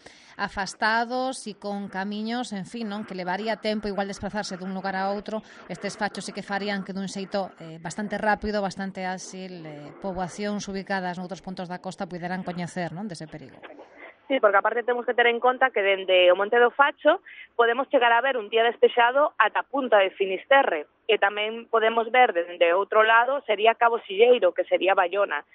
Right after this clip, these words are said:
Speaker 2: Entón, digamos que estamos nun punto bastante occidental da costa, donde, eh, a alerta, pois, sería moi,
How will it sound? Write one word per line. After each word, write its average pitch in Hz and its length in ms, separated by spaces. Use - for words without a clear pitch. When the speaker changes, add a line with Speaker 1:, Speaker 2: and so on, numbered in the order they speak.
Speaker 2:
Entón, 226 380
digamos 233 400
que 214 160
estamos 233 560
nun 240 320
punto 254 340
bastante 208 380
occidental 226 480
da 220 100
costa, 247 460
donde, 220 580
eh, 202 380
a 175 160
alerta, 220 720
pois, 208 300
sería 196 320
moi, 220 340